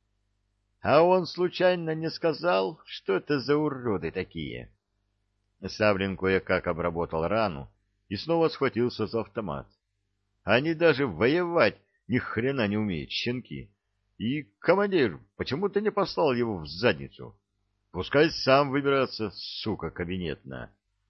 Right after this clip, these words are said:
На вымазанном кровью лице Старлея я без малейшего удивления прочёл злость. «Принимай взвод,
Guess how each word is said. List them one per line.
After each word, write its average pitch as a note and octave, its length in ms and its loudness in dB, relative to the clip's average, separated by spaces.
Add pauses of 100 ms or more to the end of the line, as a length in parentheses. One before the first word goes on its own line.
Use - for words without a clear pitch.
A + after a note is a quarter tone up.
(640)
На A#2+ 220 0
вымазанном B2+ 720 0
кровью A#2+ 420 0
лице A2+ 360 -2
Старлея G2+ 640 0
я G2+ 160 4
без G2+ 300 -4
малейшего A2 640 -2
удивления F#2+ 680 -2
прочёл E2 640 -6
злость. C2+ 560 -14 (1000)
«Принимай A2 460 4
взвод, F2+ 540 -2